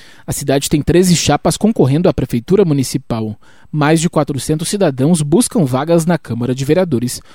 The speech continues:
Por lá, quinze cadeiras estão em disputa. Atualmente, Maringá tem quatrocentos e trinta mil habitantes, segundo dados do I B G E. Isso significa que sessenta e cinco por cento dos maringaenses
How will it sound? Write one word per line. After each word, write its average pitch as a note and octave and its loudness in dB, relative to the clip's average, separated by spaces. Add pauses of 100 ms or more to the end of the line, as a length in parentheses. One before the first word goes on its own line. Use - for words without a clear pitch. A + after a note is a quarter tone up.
(140)
Por E3 2
lá, D#3 4 (320)
quinze B3 0
cadeiras D3 0
estão E3+ 0
em F3 2
disputa. A2+ -4 (320)
Atualmente, C#3 -2
Maringá C3+ 0
tem D#3 -2
quatrocentos D#3 -2
e E3+ 2
trinta F#3+ 0
mil D3 6
habitantes, F3 2
segundo D3+ 0
dados C#3+ -4
do D#3 -2
I D3+ 2
B D3+ 2
G E3+ -2
E. A2 -4 (380)
Isso E3+ -2
significa D#3 0
que D3 -4
sessenta C3+ -4
e F3 0
cinco D#3+ -4
por D3+ -2
cento - -4
dos C3+ -10
maringaenses C3+ -2